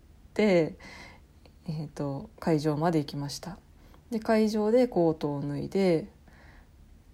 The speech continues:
で、良かったのが、その、一応、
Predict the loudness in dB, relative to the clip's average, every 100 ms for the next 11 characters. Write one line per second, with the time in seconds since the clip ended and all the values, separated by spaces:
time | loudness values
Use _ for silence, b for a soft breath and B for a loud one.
0 | -20 -20 -14 -4 -2 -2 -2 -4 -4 -4
1 | -4 -4 -4 -4 -6 -10 -10 -8 -10 -14
2 | -20 b b -18 -14 -12 -6 -2 0 0
3 | -2